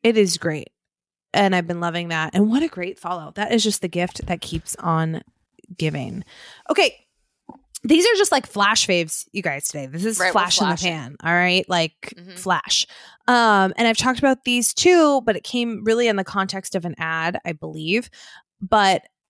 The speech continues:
Speaker 1: Factors for lunch, I just ate a Factor again,
Speaker 2: Mm,
Speaker 1: like, right
Speaker 2: mm-hmm.
Speaker 1: before coming on. I had, like, shrimp and vegetables.
Speaker 2: Oh, yeah.
Speaker 1: So
Speaker 2: Wow, yum.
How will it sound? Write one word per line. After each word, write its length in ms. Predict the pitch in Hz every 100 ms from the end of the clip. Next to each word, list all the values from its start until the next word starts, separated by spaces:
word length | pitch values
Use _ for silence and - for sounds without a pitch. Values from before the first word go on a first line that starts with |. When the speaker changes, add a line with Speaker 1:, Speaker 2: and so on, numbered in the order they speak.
| _
Speaker 1:
Factors 640 | - 214 196 - 285 302 -
for 160 | 254
lunch, 340 | 196 180 233 -
I 120 | 214
just 300 | 208 185 196
ate 160 | - 240
a 60 | 214
Factor 640 | 165 143 - 220 269 269 _ _ _ _ -
again, 380 | 185 175 165 233
Speaker 2:
Mm, 220 | 160 160
Speaker 1:
like, 220 | 190 175 _ _ 165
right 200 | 175 180
Speaker 2:
mm-hmm. 80 | 185
Speaker 1:
before 180 | 196 214
coming 300 | 220 208 180
on. 120 | 180
I 40 |
had, 180 | 196 196
like, 160 | 180 -
shrimp 340 | - 196 190
and 120 | 196
vegetables. 720 | 175 160 - 214 247 285 - - _ _ _ _ _ - - -
Speaker 2:
Oh, 180 | - 151
yeah. 40 |
Speaker 1:
So 520 | 160 269 254 254 269 269 _
Speaker 2:
Wow, 720 | 156 190 220 226 214 180 160
yum. 380 | 156 165 156